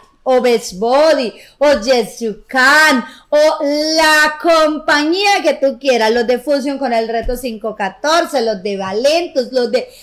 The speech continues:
la compañía que quiera que esté en control de peso, un reto nutricional. Entonces, supongamos que tú dices, "Yo me quiero dirigir a mujeres de más de cuarenta años". Ok. ¿Qué tipo de ejercicios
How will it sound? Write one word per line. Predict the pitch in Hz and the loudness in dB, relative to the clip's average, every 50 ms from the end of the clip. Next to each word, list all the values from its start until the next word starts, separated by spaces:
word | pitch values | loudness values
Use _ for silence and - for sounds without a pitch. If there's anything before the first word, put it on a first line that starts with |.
| - - | -8 -2
la | 277 311 320 320 | 0 0 2 2
compañía | 330 330 320 320 330 330 370 415 453 | 2 0 0 2 0 0 0 -2 -2
que | 294 311 240 | -4 -4 -4
quiera | - 302 294 311 339 | -2 0 0 0 0
que | 330 320 247 | 0 -2 -6
esté | - 254 233 | -6 -6 -10
en | 226 233 | -8 -6
control | 262 262 240 269 254 226 | -8 -6 -6 -6 -6 -4
de | 214 214 | -6 -8
peso, | - 202 190 240 320 | -8 -8 -8 -6 -6
un | 359 381 320 | -6 -2 0
reto | 330 311 294 277 285 285 269 | 0 2 2 2 0 -2 -2
nutricional. | 247 226 202 - 202 185 170 - - - - - - _ _ - - - | -2 -4 -8 -8 -10 -12 -12 -14 -18 -20 -20 -20 -20 _ _ -20 -20 -8
Entonces, | _ - 339 - - 453 | _ -2 0 0 0 0
supongamos | 330 392 349 330 320 320 349 349 - | -2 -2 -2 0 0 0 -2 -2 0
que | 349 277 | -2 -2
tú | 285 294 | -2 -2
dices, | 285 247 247 254 202 | -2 -2 -2 -2 0
"Yo | 262 285 | -2 -4
me | 320 392 330 | -4 -4 -4
quiero | - 415 392 392 392 | -2 -2 0 0 0
dirigir | 359 294 247 240 240 233 208 - 320 359 349 285 269 285 269 - - - - - - | 0 0 0 -2 -4 -6 -4 0 0 2 2 2 0 -2 -6 -10 -18 -20 -14 -6 -2
a | 285 294 302 | 0 2 2
mujeres | 294 285 277 285 269 - - 320 330 330 349 381 392 403 403 427 - - - _ - | 2 0 -2 -4 -6 -4 -2 2 2 4 4 4 4 4 2 2 0 -4 -12 _ -12
de | 226 214 262 262 254 | -4 0 0 0 0
más | 254 262 277 302 302 311 330 359 359 - - - | 0 0 0 2 2 2 2 0 -2 -6 -14 -8
de | - 220 269 247 254 | -2 -2 -2 0 0
cuarenta | 277 254 240 233 240 233 233 226 - 302 302 302 302 | 0 2 2 2 0 -2 -4 -2 0 0 2 2 2
años". | 285 247 208 196 185 175 170 - _ - | 2 0 -2 -4 -6 -8 -12 -12 _ -2
Ok. | 262 285 302 302 302 - - 330 370 370 392 403 370 320 240 180 - - _ _ _ _ _ _ - _ _ _ - | 0 2 2 2 0 -2 0 2 4 4 4 4 4 2 2 -2 -8 -16 _ _ _ _ _ _ -20 _ _ _ -6
¿Qué | - 339 330 - 330 | 0 2 2 2 2
tipo | 339 415 415 403 415 415 403 381 | 2 2 2 2 2 4 4 6
de | 359 311 | 4 4
ejercicios | 269 269 254 226 226 - - 277 254 247 247 302 302 302 302 | 4 2 0 0 -2 -4 -4 -4 -4 -4 -2 -2 0 0 0